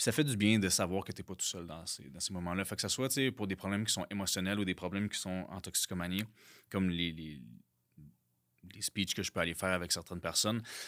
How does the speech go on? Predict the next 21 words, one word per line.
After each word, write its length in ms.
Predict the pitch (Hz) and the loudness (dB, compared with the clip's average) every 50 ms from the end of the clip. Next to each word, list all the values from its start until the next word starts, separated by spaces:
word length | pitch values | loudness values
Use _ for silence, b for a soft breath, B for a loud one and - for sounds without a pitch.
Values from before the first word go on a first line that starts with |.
| B B B B B - | B B B B B -2
euh, 460 | 92 87 87 87 87 85 85 82 - - _ _ _ _ _ - 76 67 - - _ _ _ _ - | 0 2 4 4 2 2 0 -2 -6 -10 _ _ _ _ _ -20 -18 -18 -18 -20 _ _ _ _ -10
en 100 | 92 92 | -8 -6
toute 180 | - - - | -4 -4 0
humilité, 320 | 107 104 98 95 87 - 113 | 2 2 2 2 2 0 0
j'ai 80 | 98 92 | -2 -2
pas 120 | - 92 | -2 -2
la 120 | 87 87 87 | -2 0 0
réponse 640 | 82 85 80 - 87 92 95 95 - - - - | -2 -2 -2 -2 -2 -2 0 2 2 0 0 0
à, 240 | - 92 87 85 - - | -4 -10 -12 -12 -12 -10
à 100 | - 90 | -8 -6
leurs 160 | 87 90 87 - | -6 -6 -8 -8
problèmes. 500 | - - 87 80 82 85 90 95 95 92 | -4 -2 -2 0 2 2 2 2 2 2
J'ai 140 | 87 90 | 0 -2
pas 220 | - - 101 98 95 | 0 2 4 6 6
le, 260 | 92 87 85 85 - - | 6 4 2 -2 -4 -6
j'ai 160 | 90 82 90 | -6 -4 -2
même 80 | 98 95 | -2 0
pas 80 | - 113 | 2 0
la 60 | 92 | 0
réponse 300 | 87 85 - 101 - | 0 0 -2 -2 -2
aux 20 | - | -2